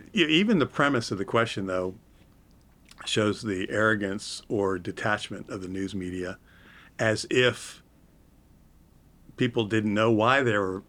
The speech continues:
moving, or as if, you know, it was just the, the dumb, unenlightened people who were moving.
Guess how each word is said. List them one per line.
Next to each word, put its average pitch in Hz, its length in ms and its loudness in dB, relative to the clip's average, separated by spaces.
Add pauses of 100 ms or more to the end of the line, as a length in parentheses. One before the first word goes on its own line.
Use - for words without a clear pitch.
moving, 101 600 -4 (120)
or 98 460 2 (140)
as 104 180 0
if, - 380 -2
you 104 120 -8
know, 92 220 -8
it 113 120 -2
was 95 220 -4
just - 300 -4
the, 98 260 -2 (1080)
the 98 280 -4 (400)
dumb, 107 440 2 (100)
unenlightened 107 720 0
people 95 380 -4
who 101 80 -2
were 92 180 -2
moving. 95 520 -4